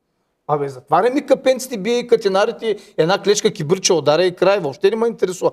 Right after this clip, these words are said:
Пък ако е някоя фабрика, примерно за бомбони, направо я взривявам с дете и въобще не ме интересува.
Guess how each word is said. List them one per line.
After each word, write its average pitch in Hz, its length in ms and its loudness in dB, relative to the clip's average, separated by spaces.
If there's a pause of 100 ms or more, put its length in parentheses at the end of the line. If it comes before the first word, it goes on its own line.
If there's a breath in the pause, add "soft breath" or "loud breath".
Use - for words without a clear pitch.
(260 loud breath)
Пък 180 120 4
ако 180 160 2
е - 20 0
някоя 202 320 2
фабрика, 185 440 2
примерно 170 400 0
за 143 120 0
бомбони, 135 520 -4 (320 soft breath)
направо 240 420 4
я 220 60 6
взривявам 175 640 2
с 151 160 -4
дете 190 260 0
и 240 200 2
въобще 226 340 2
не 240 60 2
ме 240 120 2
интересува. 220 560 0